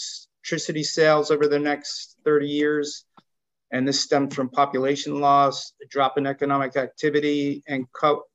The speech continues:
customers adopting, um, renewable energy, uh,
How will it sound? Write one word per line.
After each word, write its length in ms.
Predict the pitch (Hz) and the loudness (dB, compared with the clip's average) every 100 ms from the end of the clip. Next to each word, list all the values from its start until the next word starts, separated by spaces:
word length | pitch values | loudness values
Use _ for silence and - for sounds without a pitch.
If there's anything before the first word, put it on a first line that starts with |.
| - | 0
customers 640 | 156 156 151 151 147 143 | 0 0 -2 0 0 0
adopting, 720 | 143 143 139 143 135 131 127 | 0 2 2 0 -2 -4 -6
um, 400 | 131 127 120 120 - _ _ - | -4 -4 -4 -8 -12 _ _ -6
renewable 520 | 135 143 143 135 131 | 0 2 2 4 2
energy, 760 | 131 139 131 139 131 127 127 127 _ _ _ _ _ _ _ 123 | 2 -2 -6 -6 -4 -2 -4 -6 _ _ _ _ _ _ _ -6
uh, 500 | 127 123 120 113 | -4 -2 -2 -4